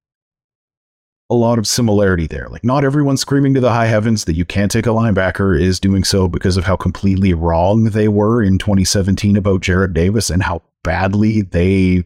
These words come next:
messed up that eval. But, uh, there is a lot of that going on right now. Like, when someone gets very anti-Campbell, just do that Google search. Uh,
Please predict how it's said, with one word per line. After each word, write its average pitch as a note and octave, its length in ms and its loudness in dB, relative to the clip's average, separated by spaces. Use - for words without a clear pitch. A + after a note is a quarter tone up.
messed F2+ 360 -2
up F#2 180 -2
that F2+ 280 -2
eval. C3 560 0
But, G2 180 0
uh, F#2 460 2
there F#2+ 200 0
is A2 200 0
a A2 80 2
lot F2+ 340 0
of A#2+ 140 -4
that A#2+ 260 -2
going G#2 300 -2
on A2 200 0
right D3+ 200 -2
now. D#3+ 320 -2
Like, F#2 200 -4
when F2 140 -4
someone B2 240 0
gets B2 160 -2
very A#2 340 0
anti-Campbell, A2 760 0
just F2+ 280 -6
do G#2 140 0
that G#2+ 200 0
Google A2 240 0
search. - 520 -4
Uh, F2 300 0